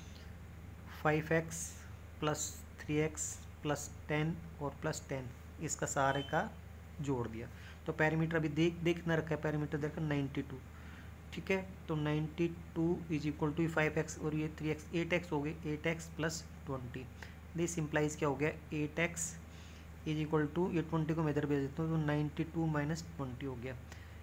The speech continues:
तो एट एक्स आपका कितना हो गया, सेवेंटी टू, और एट वन जा, एट नाइन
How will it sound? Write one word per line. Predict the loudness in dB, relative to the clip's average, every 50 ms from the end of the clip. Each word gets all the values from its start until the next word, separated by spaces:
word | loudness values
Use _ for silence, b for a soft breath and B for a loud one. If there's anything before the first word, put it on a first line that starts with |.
| B B -14 -12 -12
तो | -12 -4 0 2
एट | 4 4 4 4 2
एक्स | 0 0 0 -2
आपका | -2 0 0 0 -2
कितना | 0 0 0 0
हो | 0 0 0
गया, | 2 2 4 4 4 2 -2 -6 -10 -12 -12 -12 -12 -10
सेवेंटी | -4 -2 0 2 2 2 2 2 0 0 0 -2 -8 -6
टू, | -4 -4 -4 -6 -10 -10 -8 -6
और | -6 -6 -6 -4 -2
एट | 0 0 0 0 0
वन | 0 0 2
जा, | 2 0 0 0 -2
एट | 0 0 0 0 -2 -2
नाइन | -2 -2 0 0 0 0 0 0